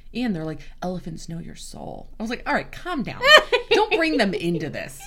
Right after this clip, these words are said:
Speaker 1: okay?" They
Speaker 2: Don't
Speaker 1: are
Speaker 2: bring, don't, don't make the elephants part of your plot.
Speaker 1: They are innocent creatures in this whole debacle of this movie.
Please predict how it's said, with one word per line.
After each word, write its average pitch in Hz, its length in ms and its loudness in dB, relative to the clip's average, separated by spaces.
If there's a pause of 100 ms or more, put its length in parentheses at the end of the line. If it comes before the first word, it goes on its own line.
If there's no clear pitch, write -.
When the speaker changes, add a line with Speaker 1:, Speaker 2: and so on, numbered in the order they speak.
Speaker 1:
okay?" 214 340 4
They 285 120 2
Speaker 2:
Don't 277 80 6
Speaker 1:
are 247 140 4
Speaker 2:
bring, 330 180 4 (320)
don't, - 280 12 (160)
don't 392 440 12
make 208 220 6
the - 180 2
elephants 175 500 -2
part 190 240 0
of 165 100 -10
your 156 220 -8
plot. - 640 0 (140)
Speaker 1:
They 359 60 8
are 214 200 4
innocent 208 580 6
creatures 170 680 -2
in 151 100 -6
this 147 180 -6
whole 196 440 2
debacle 147 960 -4
of 160 180 0
this 143 160 -6
movie. 113 460 -6